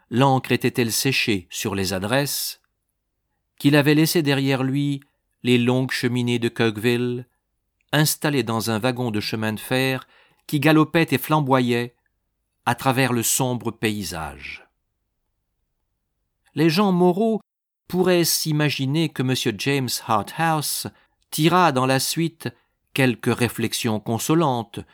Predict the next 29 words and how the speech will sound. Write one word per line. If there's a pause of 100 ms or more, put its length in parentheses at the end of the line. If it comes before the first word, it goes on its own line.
(360)
du
souvenir (420)
de
cette
prompte
retraite, (640)
l'une (380)
des
rares
actions
de
sa
vie (600)
qui
fut
une
sorte
de
compensation
pour
les
autres, (880)
et
qui
lui
avait
servi
de
dénouement